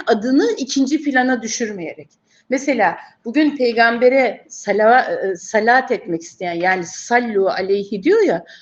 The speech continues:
onun şanını yüceltmek, zaten şanı yücedir de, onun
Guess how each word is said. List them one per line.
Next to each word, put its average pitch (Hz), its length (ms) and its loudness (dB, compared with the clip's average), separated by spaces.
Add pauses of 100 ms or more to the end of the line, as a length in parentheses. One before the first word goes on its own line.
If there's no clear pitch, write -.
(200)
onun 254 580 2
şanını 226 560 2
yüceltmek, 208 540 2
zaten 294 340 2
şanı 196 480 -2
yücedir 233 440 2
de, 208 220 0 (300)
onun 330 480 2